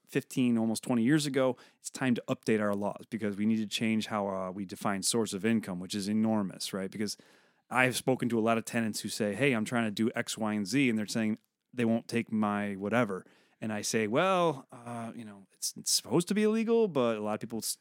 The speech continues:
still get away with it because it's really iffy, and the city, uh, charter is a little, you know, squishy on that." So that's definitely something that we need to change. Um,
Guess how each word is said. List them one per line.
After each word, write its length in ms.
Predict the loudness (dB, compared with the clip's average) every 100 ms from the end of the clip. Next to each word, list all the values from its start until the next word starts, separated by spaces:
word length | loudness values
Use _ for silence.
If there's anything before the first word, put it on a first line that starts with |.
| _
still 200 | -10 -10
get 160 | -10 -10
away 200 | 0 4
with 140 | 4
it 160 | 2 0
because 320 | -2 -4 -4
it's 180 | -6 -6
really 300 | -4 -4 -2
iffy, 380 | -2 0 0 2
and 120 | 2
the 60 | 0
city, 540 | -2 0 2 2 0
uh, 220 | -4 -6
charter 580 | -2 0 2 2 0 -4 _
is 220 | -14 -14 -12
a 40 |
little, 300 | -8 -8 -8 _ -6
you 80 |
know, 80 | -6
squishy 500 | -6 -2 -2 0 0
on 140 | 0 0
that." 240 | 0 -4 _ _ _ -20 _
So 160 | 2 4
that's 140 | 4
definitely 260 | 0 0 0
something 300 | 2 2 2
that 140 | 2
we 160 | 2 2
need 280 | 2 2
to 400 | -2 -2 -2 -4 -10 _ _
change. 500 | -2 0 0 -2 -8 -16 _ _ _
Um, 340 | -4 -2 -2